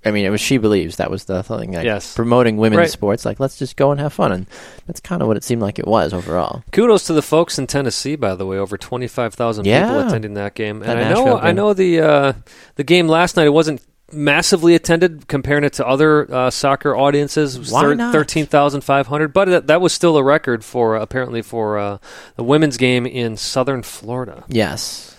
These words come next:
Speaker 1: And I've seen,
Speaker 2: So.
Speaker 1: I've been to a couple, uh, couple women's games down in South Florida, and we've talked about back when Magic Jack was a thing, and I know all of your wonderful opinions about them, but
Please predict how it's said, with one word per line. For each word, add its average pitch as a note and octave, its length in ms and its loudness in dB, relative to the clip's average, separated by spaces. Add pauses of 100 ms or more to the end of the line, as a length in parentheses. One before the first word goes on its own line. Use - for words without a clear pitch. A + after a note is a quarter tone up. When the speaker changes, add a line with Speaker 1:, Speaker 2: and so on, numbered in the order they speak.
(180)
Speaker 1:
And F#3 100 2
I've C#4 160 4
seen, F#3+ 340 0
Speaker 2:
So. E3 80 -6
Speaker 1:
I've F#3 160 2
been D#3+ 180 2
to C3 100 6
a A2+ 60 2
couple, G2+ 480 0
uh, F#2 320 0 (480)
couple G#2+ 300 -6
women's G#2 380 -4
games G2+ 340 -2
down G2 160 0
in G2 80 -4
South F#2+ 240 -2
Florida, G2 420 -2 (120)
and G2 160 -6
we've G#2 140 -10
talked - 280 -6
about F#2+ 220 -4
back F#2+ 240 -6
when G2 120 -6
Magic F#2+ 360 -8
Jack - 280 -10
was G2 140 -8
a F#2+ 80 -8
thing, G2 400 -10
and F#2 180 -14
I G2+ 120 -10
know G2 180 -8
all F#2 140 -8
of F#2+ 80 -12
your G2 100 -4
wonderful F#2+ 460 -4
opinions G2+ 420 -6
about G2 320 -6
them, G2+ 260 -2
but A2 220 4